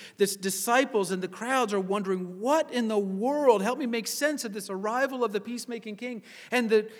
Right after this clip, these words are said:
and the temple purging. What in the world is going on?" And so Jesus comes to the fig tree.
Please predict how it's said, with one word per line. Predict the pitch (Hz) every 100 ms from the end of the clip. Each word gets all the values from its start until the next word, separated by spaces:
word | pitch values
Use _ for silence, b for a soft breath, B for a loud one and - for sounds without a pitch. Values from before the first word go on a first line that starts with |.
| B -
and | 240
the | 214 220
temple | - 277 269 247
purging. | - 262 294 277 214 180 180
What | 233 285 285
in | 269
the | 254
world | 226 254 254 240
is | 208
going | 240 220 214
on?" | 226 247 190 120 92 - _ _ _ _ _ _ _ _ _ _ _ _ _ _ _ _ _ _ _ _ -
And | 151
so | 143
Jesus | 139 165 151 143
comes | - 143 143
to | 131
the | 120
fig | - 123 123
tree. | 101 87